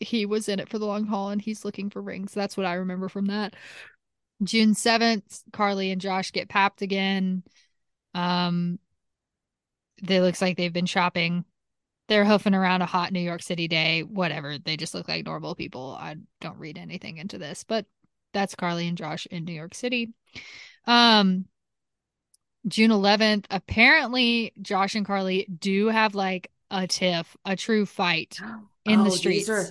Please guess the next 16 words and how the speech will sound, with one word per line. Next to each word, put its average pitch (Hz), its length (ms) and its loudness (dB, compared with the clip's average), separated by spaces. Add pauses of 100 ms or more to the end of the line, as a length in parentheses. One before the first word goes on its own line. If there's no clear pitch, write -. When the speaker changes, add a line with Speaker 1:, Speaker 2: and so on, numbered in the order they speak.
(320)
Speaker 2:
these 190 240 0
Speaker 1:
of 196 60 0
Speaker 2:
are 190 40 4
Speaker 1:
New 196 80 6
York 185 180 0
Speaker 2:
the, 170 240 6
Speaker 1:
City. 160 280 0 (240)
Speaker 2:
the 151 120 -4
picture. 170 580 -12
Yes. 147 840 -14
Speaker 1:
Yeah. 170 360 4 (120)
So, 214 720 6
um, 208 560 6 (420)
the, 247 140 8 (280)
this 277 380 2
is, 311 220 2